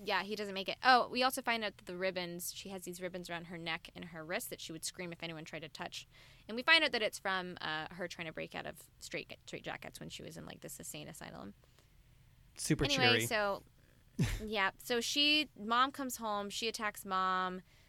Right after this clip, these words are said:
Speaker 1: They have a chase sequence that ends on the lake. Um, Max comes out, tries to help, grabs a gun.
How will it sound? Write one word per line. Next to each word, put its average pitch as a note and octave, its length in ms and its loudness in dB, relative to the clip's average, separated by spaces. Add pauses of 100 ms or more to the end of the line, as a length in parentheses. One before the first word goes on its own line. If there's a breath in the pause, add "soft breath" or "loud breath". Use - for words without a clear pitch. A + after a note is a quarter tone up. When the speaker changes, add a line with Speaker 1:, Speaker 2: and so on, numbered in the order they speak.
(460 soft breath)
Speaker 1:
They G#3 220 6
have G#3+ 260 -2
a - 40 -2
chase D4+ 300 0
sequence A#3+ 680 -4
that G#3 200 -4
ends G3+ 240 -6
on F#3 140 -6
the F3 80 -4
lake. F#3 400 -2 (420)
Um, F3 400 -8 (640)
Max G3 340 2
comes G3+ 280 -6
out, F#3 180 0
tries F#3 280 -6
to F3+ 80 -8
help, F3 240 -8 (300)
grabs F#3 280 0
a F3 60 -4
gun. G#3+ 440 -4